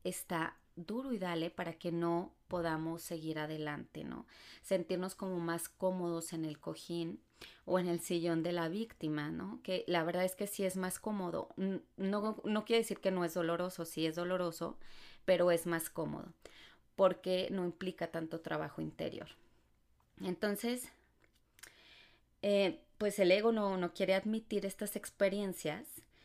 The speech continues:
prefiere como seguir culpando y vamos nosotros, ¿saben?, a continuar topándonos con experiencias que nos están reflejando esta herida de rechazo.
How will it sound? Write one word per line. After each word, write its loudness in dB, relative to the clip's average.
prefiere 2
como -2
seguir -2
culpando -2
y 0
vamos 0
nosotros, -4
¿saben?, -2
a -2
continuar -2
topándonos -2
con -6
experiencias -4
que -6
nos -8
están -6
reflejando -8
esta -10
herida -4
de -8
rechazo. -16